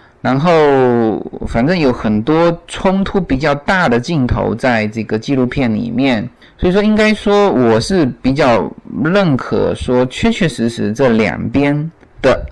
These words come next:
教学内容、教学形式啊，以及最后的效果是比较有差异的。那最后呢，当然中国这边的教学班这个获胜了，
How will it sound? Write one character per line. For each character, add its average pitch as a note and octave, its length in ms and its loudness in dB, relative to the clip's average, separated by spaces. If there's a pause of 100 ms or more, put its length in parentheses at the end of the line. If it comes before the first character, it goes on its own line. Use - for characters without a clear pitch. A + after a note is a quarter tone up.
(360)
教 F3+ 160 2
学 D3 160 0
内 F#3+ 220 2
容、 F2 240 0 (360)
教 D#3 160 0
学 C#3+ 140 -2
形 A#2 320 0
式 F3 300 -4 (440)
啊， A#2 120 -6
以 A2+ 80 -2
及 B2+ 160 -4
最 F3+ 140 0
后 F#3 100 0
的 F3+ 80 0
效 G3+ 300 0
果 A2 340 -6
是 G#2+ 600 -4 (360)
比 A#2 120 -4
较 A#2+ 180 0
有 F#2+ 100 -2
差 C#3 260 -2
异 E3+ 160 0
的。 G2 100 -4 (680)
那 D3+ 180 -2 (220)
最 F#3 160 0
后 F3+ 260 2
呢， D3 300 2
当 C#3 180 2
然 C3 540 0 (140)
中 E3 180 -2
国 B2 140 4
这 C3 160 2
边 C3 360 2
的 G2+ 400 0 (300)
教 C#3+ 200 0
学 A#2+ 200 2
班 C#3+ 400 0 (500)
这 A#2 140 -4
个 A2 100 -4
获 D3+ 180 0
胜 F3 280 0
了， - 180 -4